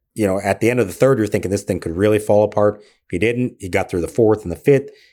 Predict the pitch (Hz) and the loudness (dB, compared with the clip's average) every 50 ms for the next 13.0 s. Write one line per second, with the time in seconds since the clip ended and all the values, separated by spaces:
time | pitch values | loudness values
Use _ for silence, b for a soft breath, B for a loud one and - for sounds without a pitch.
0 | b b - 117 104 101 127 127 123 113 110 101 - - - 120 110 98 - - | b b -4 -4 -2 0 0 0 0 -2 -4 -6 -4 -4 -2 -2 -2 -2 -4 -6
1 | 92 82 95 98 95 92 - - b b b b b b 113 113 120 117 - - | -8 -4 -2 -2 -2 -2 -4 -10 b b b b b b -4 -4 -4 -4 -2 -4
2 | 123 113 - - 113 117 117 107 117 107 104 98 95 - - 117 104 104 104 - | -4 -4 -4 -4 -4 -4 -2 -2 -2 -2 -2 -2 -2 -2 0 0 0 0 -2 -4
3 | - 95 95 92 90 - - - - 98 82 78 80 98 98 95 - - 87 78 | -4 -2 -2 -2 -2 -4 -6 -8 -8 -8 -8 -4 0 0 0 0 -2 -4 -4 -2
4 | 92 87 - - 73 73 - - - - 117 113 110 101 92 92 92 90 95 90 | -2 -2 -4 -8 -14 -14 -10 -8 -4 -2 0 0 0 0 -2 -2 0 2 2 2
5 | 82 76 - - 120 110 101 - - b b b b b b - - 85 92 82 | 0 -2 -4 -4 -4 -4 -4 -6 -12 b b b b b b -10 -6 -4 -4 -4
6 | 80 - - - 92 82 - - 131 135 123 98 98 95 87 104 98 - - 90 | -6 -6 -2 -2 -2 -2 0 0 2 2 2 0 -2 -4 -4 -4 -4 -4 -6 -6
7 | 82 110 104 101 - - - 98 87 85 85 85 80 92 117 117 120 - - 104 | -4 -4 -4 -4 -4 -6 -4 -4 -4 -2 -2 -2 -2 0 -2 -2 -2 -4 -4 0
8 | 95 95 90 82 - b b b b b b - 101 92 - - 120 110 120 113 | 2 2 2 0 -4 b b b b b b 0 0 0 -2 -6 -6 -4 -2 -2
9 | 104 - - 107 95 - - - - - 127 120 110 92 - - - 101 95 92 | -2 0 0 -2 -2 -2 -6 -12 -6 -2 0 0 0 0 -2 -2 -2 -2 -2 -2
10 | - - - - - 87 85 82 - - - - 117 110 104 92 92 90 80 b | -4 -8 -16 -14 -10 -10 -10 -10 -10 -10 -6 -2 0 0 0 0 -2 -6 -8 b
11 | b b b b b _ _ - 95 90 98 107 104 - 87 104 98 98 95 - | b b b b b _ _ -6 -4 0 0 0 -2 -2 -2 0 0 0 0 0
12 | 104 92 85 87 87 90 85 - 101 90 - 98 92 87 87 87 82 78 80 - | -2 -4 -4 -4 -4 -4 -4 -2 -4 -4 -4 -4 -2 -2 -2 -2 -2 -4 -6 -10